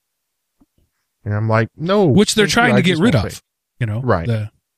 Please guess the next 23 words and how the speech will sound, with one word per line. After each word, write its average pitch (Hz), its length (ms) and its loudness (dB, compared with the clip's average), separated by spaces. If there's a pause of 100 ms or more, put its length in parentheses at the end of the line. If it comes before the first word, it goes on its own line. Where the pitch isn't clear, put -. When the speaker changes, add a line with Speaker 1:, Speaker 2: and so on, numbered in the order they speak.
(2250)
Speaker 2:
yeah. 107 100 -20 (760)
Uh, 95 200 -4
I, 127 120 -6
and 139 200 0
I, 147 220 0
I 165 40 2
still 151 280 0
do 131 140 0
the 110 100 -2
D 104 140 -2
V 98 120 0
Ds 98 300 -2
because 113 480 -2 (800)
I, 110 320 -4
I - 20 2
like 113 260 0 (160)
to, 110 420 0 (580)
to 123 100 2
have 131 400 0
them 117 240 2
come 160 280 -2
to 131 160 0
me 110 280 0